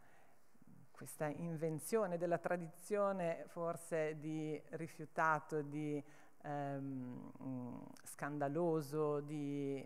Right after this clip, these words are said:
a-, appunto solitario nel, nel suo percorso. Una tesi magistrale seguita da Davide Dall'Ombra e discussa dalla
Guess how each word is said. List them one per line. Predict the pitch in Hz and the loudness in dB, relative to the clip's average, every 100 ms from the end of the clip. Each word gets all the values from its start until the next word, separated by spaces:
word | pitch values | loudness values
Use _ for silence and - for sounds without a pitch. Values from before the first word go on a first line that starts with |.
| - | -6
a-, | - | -6
appunto | - 143 - 139 131 135 131 - - - - | -4 -6 -4 -4 0 0 0 -2 -14 -18 -14
solitario | - 190 175 165 175 160 147 147 147 143 | 0 4 4 4 6 8 8 4 2 2
nel, | 151 147 | 2 0
nel | 147 151 | 2 0
suo | 139 147 | 2 2
percorso. | 151 139 - 127 123 - - 123 - - - - - - - | 4 2 2 0 0 -2 -6 -6 -8 -14 -16 -16 -18 -14 6
Una | 233 254 | 10 10
tesi | 247 269 226 | 10 6 8
magistrale | 196 170 175 - 220 196 | 6 6 4 8 10 10
seguita | 180 185 165 185 180 175 165 165 - | 8 4 4 2 4 6 6 4 -2
da | 160 160 | -2 4
Davide | 170 185 170 | 4 4 4
Dall'Ombra | 160 156 175 208 160 151 147 | 6 8 8 6 6 4 4
e | 151 | 0
discussa | 139 - 165 - | -2 -6 -4 -2
dalla | 147 143 139 | 2 2 2